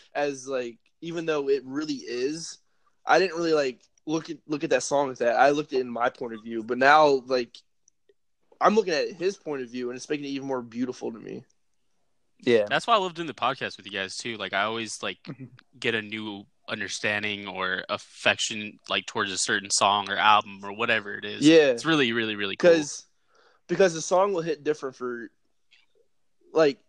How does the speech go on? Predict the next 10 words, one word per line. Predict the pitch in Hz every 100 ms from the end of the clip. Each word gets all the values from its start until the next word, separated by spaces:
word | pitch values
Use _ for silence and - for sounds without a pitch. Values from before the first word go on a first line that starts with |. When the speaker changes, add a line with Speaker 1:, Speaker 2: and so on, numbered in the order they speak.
| _ -
Speaker 1:
i-, | - - 175 185
i-, | 202
like | 190 185
drugs. | 160 190 147 120 -
Drugs | 147 156 147
will | 151
affect | 139 - 147 -
you | 139 151 147 143 - _ _ _ _ _ _ _ _ _ _ _ _ -
Speaker 3:
In | 113
Speaker 1:
some | 117